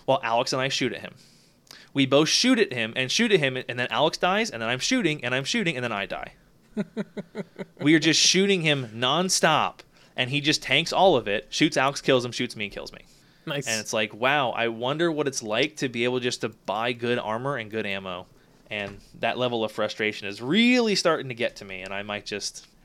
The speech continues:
Speaker 1: I might just take a break and stop playing Tarkov for a little bit. I don't know.
Speaker 2: Well, that's basically what happened the last time you played. It's, like, around that level where you'd been playing for quite a bit.
Speaker 1: Yeah. Now, what I
Speaker 2: But
Speaker 1: will
Speaker 2: not
Speaker 1: s-
Speaker 2: quite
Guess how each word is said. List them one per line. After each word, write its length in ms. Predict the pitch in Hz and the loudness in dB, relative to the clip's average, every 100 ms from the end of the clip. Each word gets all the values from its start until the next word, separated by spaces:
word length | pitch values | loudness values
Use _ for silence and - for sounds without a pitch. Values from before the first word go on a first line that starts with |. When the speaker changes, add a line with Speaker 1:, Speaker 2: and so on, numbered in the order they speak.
| - | -12
Speaker 1:
I 40 | 359 | -6
might 200 | 135 104 | -6 -6
just 140 | 101 | -6
take 120 | 98 | -6
a 60 | 98 | -6
break 200 | 95 131 | -4 -2
and 60 | |
stop 180 | 135 131 | 0 0
playing 140 | 170 180 | 0 0
Tarkov 340 | 202 - 95 | 0 0 -4
for 80 | 95 | -4
a 40 | |
little 140 | 95 90 | -8 -6
bit. 120 | 104 | -4
I 60 | |
don't 100 | 135 | -4
know. 160 | 185 135 - - - - - - - - | -4 -6 -8 -20 -20 -20 -20 -20 -14 2
Speaker 2:
Well, 60 | 185 | 4
that's 140 | 190 | 4
basically 380 | 170 170 170 156 | 2 2 2 0
what 160 | 147 | 2
happened 280 | 143 147 143 | 4 2 0
the 60 | 135 | -2
last 200 | 147 160 | -2 0
time 160 | 143 | -2
you 100 | 151 | -2
played. 400 | - 143 139 151 - | -2 -2 -2 -2 -2
It's, 180 | 151 - | -2 2
like, 160 | 147 - | 0 4
around 600 | 156 143 147 160 170 156 - - - - - | 4 8 8 8 4 0 -8 -16 -18 -20 -12
that 340 | 160 147 156 151 | 2 6 6 6
level 380 | 151 147 143 | 2 4 0
where 100 | 143 | 0
you'd 180 | 147 151 | -2 2
been 200 | 160 151 | 2 2
playing 380 | - 160 151 147 | 0 0 0 0
for 120 | - | -2
quite 460 | 139 - 156 143 135 | -4 2 6 6 6
a 60 | |
bit. 360 | 131 131 147 151 _ - | 2 2 2 0 _ -6
Speaker 1:
Yeah. 300 | 117 98 - - | -2 -2 -4 -2
Now, 180 | 160 147 - - | 0 0 -4 0
what 140 | 165 | 4
I 80 | 160 | 8
Speaker 2:
But 140 | 165 | 8
Speaker 1:
will 100 | 156 | 10
Speaker 2:
not 140 | 156 147 | 8 8
Speaker 1:
s- 100 | - | 2
Speaker 2:
quite 480 | 170 156 156 156 | 4 6 6 4